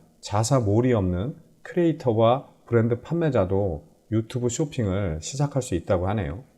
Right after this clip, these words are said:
일봉을 보시면 지난해 십이월에 구글의 투자 이슈로 이렇게 점상을 가고 이후에 시세를 더 크게 준 이후 거래량 없이 계속 하락하다가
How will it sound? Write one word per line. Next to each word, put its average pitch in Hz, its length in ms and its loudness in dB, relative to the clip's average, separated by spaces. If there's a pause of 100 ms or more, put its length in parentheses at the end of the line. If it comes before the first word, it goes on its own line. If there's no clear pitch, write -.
(680)
일봉을 170 500 4
보시면 107 600 -2 (360)
지난해 151 480 4
십이월에 123 880 2 (320)
구글의 139 500 2
투자 175 300 2
이슈로 107 520 2
이렇게 92 220 -2
점상을 151 540 0
가고 101 600 -4
이후에 110 680 2
시세를 147 480 0
더 101 160 -2
크게 - 240 -4
준 135 200 0
이후 101 360 -2 (400)
거래량 135 400 2
없이 117 600 0
계속 113 480 -2
하락하다가 120 720 -2